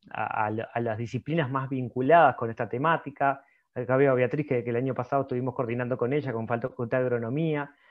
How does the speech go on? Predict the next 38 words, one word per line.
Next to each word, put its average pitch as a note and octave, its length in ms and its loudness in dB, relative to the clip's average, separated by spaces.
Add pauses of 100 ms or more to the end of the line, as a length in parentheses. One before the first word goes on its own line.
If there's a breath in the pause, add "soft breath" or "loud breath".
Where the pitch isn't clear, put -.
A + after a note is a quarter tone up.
(140)
debido C#3+ 260 2
a D3+ 60 4
las C3 160 0
demandas D3+ 420 2
que C#3 120 -2
teníamos C3 360 -4
en A#2+ 120 -4
toda C3+ 180 4
la B2 120 0
temática A#2+ 500 0
de G#2+ 80 2
huertas. G2+ 520 -6 (720 soft breath)
Nosotros E3+ 300 6
creemos G3+ 400 6
que F#3+ 100 4
esta F#3+ 180 2
construcción D3 480 2
de D3+ 60 4
esta C3+ 180 4
red, D3+ 220 4 (220)
eh, A#2+ 440 2
y B2+ 80 -2
este C3+ 160 0
tejido, F3 760 4 (460)
sin C3+ 300 -2
dura-, F3 480 6
sin C3 200 0
duda E3+ 260 6
es D#3+ 100 0
un B2+ 100 0
ejemplo B2 420 2
de A2+ 60 2
resiliencia, B2+ 720 0 (260 loud breath)
y - 220 -6
tenemos F3 320 6
que F3 100 4
ver F3 200 8
cómo G3 300 6